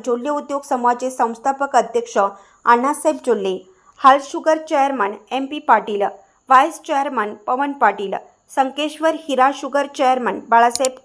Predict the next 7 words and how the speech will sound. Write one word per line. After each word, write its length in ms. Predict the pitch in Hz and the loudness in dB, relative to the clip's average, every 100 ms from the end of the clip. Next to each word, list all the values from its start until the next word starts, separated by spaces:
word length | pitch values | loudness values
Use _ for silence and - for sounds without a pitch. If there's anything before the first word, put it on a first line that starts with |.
| - | 0
कलट्टी, 580 | 262 269 277 - 196 - - _ _ - | 2 2 -4 -10 -10 -10 -16 _ _ -4
संचालक 580 | - 254 294 285 285 - _ _ - | -2 0 -2 -2 -2 -6 _ _ 0
समित 380 | 285 285 311 - | 2 2 0 0
सासने, 520 | - 320 240 - 247 185 - _ _ _ | 2 4 4 4 -6 -6 -8 _ _ _
प्रकाश 420 | 277 277 285 294 | -2 2 0 -2
शिंदे, 340 | 302 262 233 190 - - _ - | -6 -4 -2 -2 -4 -16 _ 2
रमेश 380 | 262 269 277 | 2 2 -6